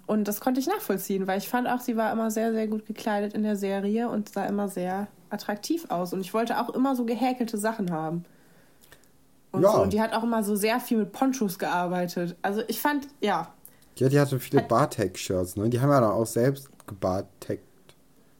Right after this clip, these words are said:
Speaker 2: ist es
Speaker 1: Gebartigt.
Speaker 2: Barticken?
Speaker 1: Nee,
Speaker 2: Gebartik?
Speaker 1: Barticken.
Speaker 2: Ja. Ne?
Speaker 1: Ja.
Speaker 2: Äh, Platz
Speaker 1: Ja, genau,
Speaker 2: eins.
Speaker 1: stimmt.
Speaker 2: Ich glaub, unser Platz eins ist identisch, Katrin.
Speaker 1: Nein.
Speaker 2: Ähm, Valentin?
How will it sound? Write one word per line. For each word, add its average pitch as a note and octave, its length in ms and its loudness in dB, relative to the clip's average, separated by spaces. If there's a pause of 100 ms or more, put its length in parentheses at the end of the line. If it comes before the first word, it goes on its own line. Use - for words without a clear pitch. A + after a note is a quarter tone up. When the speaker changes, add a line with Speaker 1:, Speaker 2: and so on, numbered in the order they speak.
Speaker 2:
ist A#2 120 -4
es G#3 200 -4
Speaker 1:
Gebartigt. G#3 360 -2
Speaker 2:
Barticken? D3+ 280 -2
Speaker 1:
Nee, E3 60 -10 (300)
Speaker 2:
Gebartik? G3+ 460 0
Speaker 1:
Barticken. F#3+ 640 -2 (280)
Speaker 2:
Ja. D2+ 340 -2 (220)
Ne? G3 320 6 (100)
Speaker 1:
Ja. G3+ 200 0 (280)
Speaker 2:
Äh, D#3+ 220 8
Platz F#3+ 340 6
Speaker 1:
Ja, E3 220 6
genau, E3+ 160 8
Speaker 2:
eins. - 100 2
Speaker 1:
stimmt. G#3+ 320 0 (100)
Speaker 2:
Ich C#3 140 -2
glaub, D#3+ 240 8
unser D#3+ 260 6
Platz D3+ 300 0
eins C3 280 2
ist - 200 -6
identisch, G#2 540 0
Katrin. G2 500 -4 (800)
Speaker 1:
Nein. A3+ 380 2
Speaker 2:
Ähm, F#3 160 -2 (300)
Valentin? B2+ 680 4